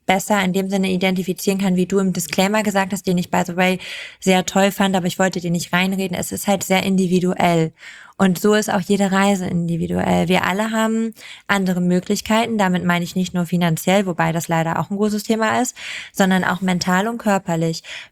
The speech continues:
Wir alle haben ein anderes Gefühl von, hast du eben auch schon gesagt, Erschöpfung. Jeder hat seine eigenen Grenzen und deshalb nutze ich das Wort Reise gerne, aber ich find's interessant, wie dein, deine Freundinnen das wahrnehmen, weil so hab ich das zum Beispiel nicht wahrgenommen.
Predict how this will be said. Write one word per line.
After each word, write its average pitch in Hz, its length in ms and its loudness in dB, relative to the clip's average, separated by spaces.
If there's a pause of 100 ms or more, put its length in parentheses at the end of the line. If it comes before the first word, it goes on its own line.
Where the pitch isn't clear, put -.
(160)
Wir 185 200 4
alle 202 240 0
haben 214 220 0
ein 196 120 -2
anderes 190 440 -2
Gefühl 208 340 0
von, 196 220 -4
hast 180 180 -4
du - 60 -8
eben 165 200 -2
auch 180 160 0
schon 190 200 -6
gesagt, 180 640 0
Erschöpfung. 196 840 0 (420)
Jeder 208 320 2
hat 208 140 -2
seine 185 260 2
eigenen 175 360 0
Grenzen 185 640 -2 (100)
und 180 220 2
deshalb 185 300 0 (560)
nutze 208 280 0
ich 202 60 -2
das 196 200 -2
Wort 190 180 0
Reise 180 280 2
gerne, 190 280 2
aber 175 140 2
ich - 140 -6
find's 185 260 0 (360)
interessant, 185 800 0
wie 180 140 2
dein, 180 420 2
deine 175 260 2
Freundinnen 175 560 0
das 165 340 0
wahrnehmen, 185 460 0
weil 175 420 2
so 180 160 0
hab 190 160 2
ich 214 160 0
das 208 200 0
zum 196 140 -2
Beispiel 196 360 -2
nicht 220 220 -4
wahrgenommen. 233 540 -2